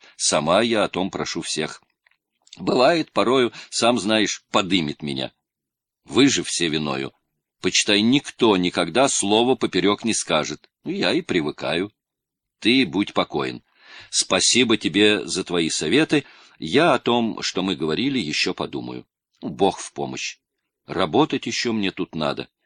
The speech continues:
Иди. Понемногу Зубов достиг своего. Уже стали понемногу готовить войска, копить деньги для долгих и трудных походов.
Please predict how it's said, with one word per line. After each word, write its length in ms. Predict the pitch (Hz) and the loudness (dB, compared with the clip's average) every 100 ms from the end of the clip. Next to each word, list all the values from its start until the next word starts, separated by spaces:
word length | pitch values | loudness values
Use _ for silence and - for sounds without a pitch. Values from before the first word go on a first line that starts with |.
| _ - | _ -8
Иди. 380 | 135 - 113 - _ _ _ _ _ _ _ _ _ _ _ _ _ _ _ _ _ _ - | -8 -6 -12 -18 _ _ _ _ _ _ _ _ _ _ _ _ _ _ _ _ _ _ 0
Понемногу 720 | 117 104 98 107 165 151 156 | 2 4 4 4 2 2 0
Зубов 500 | 127 104 131 123 127 | 2 2 2 2 0
достиг 520 | 101 123 - - 95 | 0 0 0 -4 -4
своего. 500 | - 95 95 64 62 _ _ _ _ _ _ _ _ _ _ _ _ _ | -2 0 0 0 -6 _ _ _ _ _ _ _ _ _ _ _ _ _
Уже 260 | 95 113 190 | 2 4 4
стали 320 | - 113 101 | 4 2 2
понемногу 500 | 95 92 92 87 80 | 0 0 0 0 0
готовить 400 | 85 82 71 - | -2 0 -2 -2
войска, 580 | 69 - - 95 139 - _ _ - | -6 -4 -2 0 0 -4 _ _ -4
копить 480 | - 107 101 - 62 | -2 -2 -4 -6 -2
деньги 420 | 95 95 87 85 | 0 0 0 -4
для 240 | 65 76 | -2 -2
долгих 580 | 64 101 120 113 120 - | 2 2 2 0 -8 -8
и 120 | - 110 | -8 -6
трудных 480 | 85 104 98 98 | -4 -4 -4 -6
походов. 580 | - - 76 76 78 - | -6 -6 -4 -4 -6 -10